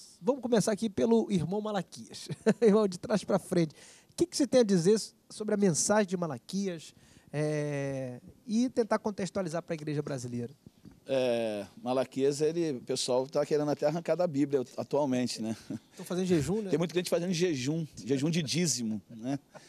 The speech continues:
Speaker 2: Irmão, para de jejuar o dízimo, irmão. Começa a dizimar em nome de Jesus.
Speaker 1: Não é espiritualidade, né?
Speaker 2: Não, abre, <laughs> abre o coração e o bolso aí pra obra de Deus, que precisa, precisa. Bem, Malaquias, né, fala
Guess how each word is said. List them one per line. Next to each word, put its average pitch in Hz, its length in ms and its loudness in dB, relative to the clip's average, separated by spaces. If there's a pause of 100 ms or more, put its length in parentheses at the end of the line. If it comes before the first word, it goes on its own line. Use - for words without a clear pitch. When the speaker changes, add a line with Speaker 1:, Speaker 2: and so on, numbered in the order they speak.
(220)
Speaker 2:
Irmão, 151 340 0
para 175 240 0
de 175 100 -4
jejuar 160 420 2
o 175 80 0
dízimo, 143 400 0
irmão. 117 200 -2
Começa 131 280 -2
a 151 40 -4
dizimar 143 500 -2
em - 20 0
nome 131 200 -2
de 135 80 -10
Jesus. 127 440 -2
Speaker 1:
Não 226 80 -6
é 233 40 -2
espiritualidade, 185 720 -2
né? 147 160 2 (160)
Speaker 2:
Não, 156 120 0
abre, 151 460 2 (200)
<laughs> - 240 -20
abre 143 280 0
o 165 80 0
coração 147 600 0
e 170 40 0
o 170 40 2
bolso 147 400 0
aí 139 100 4
pra 139 180 2
obra 147 160 2
de 151 100 -4
Deus, 139 200 0
que - 60 -16
precisa, 170 560 -2 (420)
precisa. 120 500 0 (420)
Bem, 135 300 0 (100)
Malaquias, 160 600 0
né, 151 160 0
fala 139 520 0